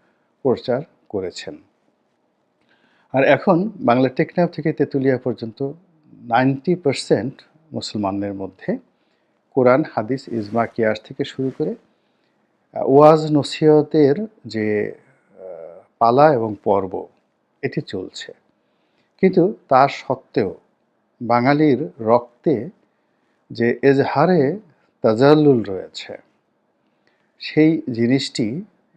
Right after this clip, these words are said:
এখনো পর্যন্ত যায়নি। আপনি যতই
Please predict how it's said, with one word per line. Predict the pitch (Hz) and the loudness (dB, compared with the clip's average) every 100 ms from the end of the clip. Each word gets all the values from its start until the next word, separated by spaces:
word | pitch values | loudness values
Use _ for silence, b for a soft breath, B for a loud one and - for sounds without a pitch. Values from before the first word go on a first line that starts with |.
| _ 123 | _ -8
এখনো | - - 110 | -8 -8 -10
পর্যন্ত | - 101 101 101 170 214 _ 117 | -10 -12 -12 -12 -12 -14 _ -14
যায়নি। | 87 85 90 87 _ _ _ _ _ _ _ _ _ _ | -12 -10 -14 -20 _ _ _ _ _ _ _ _ _ _
আপনি | - 131 175 165 143 | -4 2 2 2 0
যতই | 139 147 220 | 0 4 2